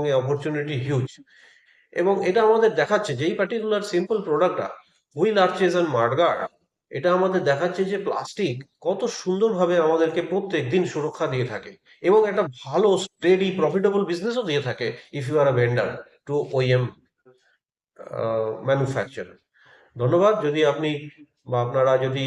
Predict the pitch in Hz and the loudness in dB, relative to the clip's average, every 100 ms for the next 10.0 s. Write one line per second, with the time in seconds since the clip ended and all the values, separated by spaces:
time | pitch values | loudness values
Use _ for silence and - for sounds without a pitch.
0 | 135 139 135 127 120 123 139 139 127 131 | -2 -4 -6 -8 -4 0 2 2 0 0
1 | 123 117 139 165 165 170 170 180 180 143 | 0 0 0 2 0 0 0 -2 -4 0
2 | 143 143 135 127 143 123 139 160 156 160 | 0 0 -2 0 -2 0 0 2 2 0
3 | 160 151 180 180 - _ - 123 127 135 | -2 -4 -6 -8 -18 _ -2 0 2 2
4 | 139 143 143 127 123 127 131 147 147 160 | 2 2 2 2 0 0 -2 -2 0 -2
5 | 139 123 131 127 143 143 147 147 - 139 | 0 0 0 -2 -2 0 -2 -4 -4 -2
6 | 127 147 143 151 151 151 131 127 131 127 | -2 -2 -2 0 -2 -2 -6 -6 -2 -2
7 | 127 131 139 151 151 175 175 127 - 135 | 0 -2 -2 -2 0 0 0 -6 0 0
8 | 139 156 156 165 143 139 147 147 160 156 | 0 -2 0 0 0 0 0 0 -2 -2
9 | 147 - 156 160 151 147 180 175 185 226 | -4 -2 -4 -2 -4 -4 -2 -2 0 -4